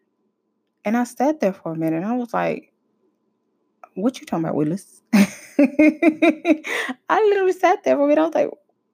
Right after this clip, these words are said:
"Oh, what you talking about?" She said, "Are you afraid of men? Are you afraid of being alone with a man?" And I'm like, "Okay, where is she going with this?" And, um, so I sat there, I was like, she said,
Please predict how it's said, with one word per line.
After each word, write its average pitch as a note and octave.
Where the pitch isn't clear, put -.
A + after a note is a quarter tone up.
"Oh, A3+
what -
you D4+
talking -
about?" -
She -
said, C4
"Are A#3+
you F#4
afraid B3
of C4+
men? D#4
Are A#3
you D#4
afraid G#3
of G3+
being E3
alone D#3+
with E3
a A#3
man?" B3+
And A3
I'm G#3+
like, D#3+
"Okay, -
where E3
is F3
she -
going -
with -
this?" -
And, F3+
um, E3
so -
I A3+
sat C4
there, C4
I -
was C4+
like, G#3
she -
said, A3